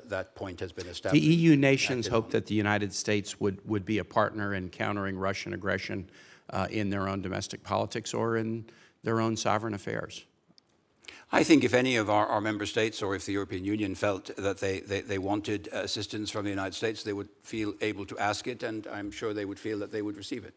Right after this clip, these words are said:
Speaker 2: They, they would hope that we would be cooperative.
Speaker 1: I have every reason to believe that America would be. You always have been a great partner and ally to, to all our member states and to the European Union.
Speaker 2: If these nations see the United States or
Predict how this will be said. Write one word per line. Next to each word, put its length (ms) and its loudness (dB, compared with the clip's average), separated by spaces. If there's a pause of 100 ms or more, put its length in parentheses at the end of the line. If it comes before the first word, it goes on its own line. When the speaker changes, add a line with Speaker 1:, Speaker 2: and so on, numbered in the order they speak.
(120)
Speaker 2:
They, 200 2
they 220 6
would 160 4
hope 260 2
that 180 -2
we 140 2
would 260 -2
be 160 -4
cooperative. 720 -6 (400)
Speaker 1:
I 400 2 (260)
have 120 -2
every 160 0
reason 240 -2
to 80 -6
believe 320 -2
that 260 -4
America 420 -2
would 200 -4
be. 100 0
You 340 -4
always 280 -4
have 160 -6
been 100 -4
a 60 -6
great 240 -6
partner 260 -8
and 100 -6
ally 260 -6
to, 340 -10
to 180 -8
all 100 -4
our 80 -4
member 240 -8
states 300 -8
and 160 -8
to 80 -12
the 80 -8
European 300 -8
Union. 260 -12 (840)
Speaker 2:
If 340 6 (240)
these 400 0
nations 540 0
see 180 0
the 100 -4
United 380 0
States 440 -2
or 280 0